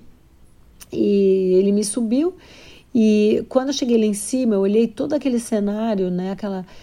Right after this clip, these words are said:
aquele lugar incrível, aquelas montanhas geladas, aquela, eh, fragmentos de gelo pra todos os lados, uma paisagem azul, uma coisa tão, uma magnitude tão incrível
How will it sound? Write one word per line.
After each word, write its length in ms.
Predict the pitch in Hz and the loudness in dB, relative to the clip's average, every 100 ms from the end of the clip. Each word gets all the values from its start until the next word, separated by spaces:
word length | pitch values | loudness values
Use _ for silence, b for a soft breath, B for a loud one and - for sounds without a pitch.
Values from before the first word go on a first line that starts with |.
| B B | B B
aquele 240 | - 240 233 | -4 0 2
lugar 420 | 226 196 202 220 | 2 2 2 4
incrível, 960 | 240 233 - 190 196 226 226 190 190 190 | 2 0 -2 0 2 4 4 4 2 0
aquelas 380 | 190 202 196 | -2 -4 -2
montanhas 640 | 202 196 196 202 196 180 - B B _ | -2 -4 -2 -2 0 -4 -8 B B _
geladas, 880 | 190 202 190 180 196 196 190 180 185 | 0 4 4 4 2 2 0 -2 -4
aquela, 260 | 196 196 | -2 -2
eh, 120 | - 185 | -2 -4
fragmentos 760 | - 190 175 190 196 202 202 180 | -2 -2 0 0 0 -2 -6 -4
de 120 | 202 | -4
gelo 400 | 180 190 190 196 | 2 4 4 0
pra 140 | 202 | -4
todos 280 | 180 190 190 | -4 -4 -4
os 140 | 196 180 | -6 -2
lados, 640 | 185 190 208 208 196 170 | 0 2 2 2 0 -2
uma 360 | 180 185 180 190 - | -4 -4 -4 -8 -10
paisagem 560 | - 190 185 190 185 190 | -4 -2 0 -2 -2 -2
azul, 640 | 190 180 175 202 240 233 196 B B B B - | -4 -4 -4 0 2 0 -4 B B B B -6
uma 140 | 196 | -4
coisa 300 | 196 196 202 | 0 0 0
tão, 640 | 185 226 254 285 226 190 175 b b b b - | 0 2 4 4 2 0 -4 b b b b 0
uma 80 | 202 | 2
magnitude 720 | 220 202 226 220 254 233 202 | 4 4 4 4 4 2 2
tão 140 | 254 | 2
incrível 1120 | 302 285 - - 220 220 220 208 185 170 160 | 2 2 -4 2 6 8 8 6 2 0 0